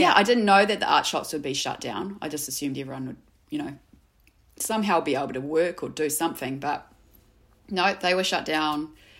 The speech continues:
Speaker 2: And then level three, uh, people started, I, they
Speaker 1: Online?
Speaker 2: overload-, yeah, they
Speaker 1: Yeah.
Speaker 2: overloaded the art store.
Speaker 1: Oh, right,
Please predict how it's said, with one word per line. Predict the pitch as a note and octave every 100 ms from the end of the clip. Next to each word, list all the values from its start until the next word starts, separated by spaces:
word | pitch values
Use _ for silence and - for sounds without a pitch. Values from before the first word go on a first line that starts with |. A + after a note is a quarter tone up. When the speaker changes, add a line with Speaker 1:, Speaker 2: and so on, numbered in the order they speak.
| - -
Speaker 2:
And | E3+
then | E3+ E3 E3
level | E3+ E3 D#3+
three, | - - E3 D#3 D#3 D3+ D#3 _ _ _ _ _ _ _ -
uh, | D#3+ D3+ D3 D3 C#3+ D3 -
people | - E3+ E3+
started, | - D#3 D3 C3+ - - _ _ -
I, | D3+ - -
they | D#3+
Speaker 1:
Online? | - E3
Speaker 2:
overload-, | A#3+ D#3+ E3 E3+ - - - -
yeah, | G3+ A#3+
they | A3+ -
Speaker 1:
Yeah. | G3
Speaker 2:
overloaded | G#3+ G3+ D#3 D#3 G3+ F#3+
the | - -
art | D3 -
store. | - A#3 D4 G#4+ _ _ _ _
Speaker 1:
Oh, | E3 D#3+
right, | D3+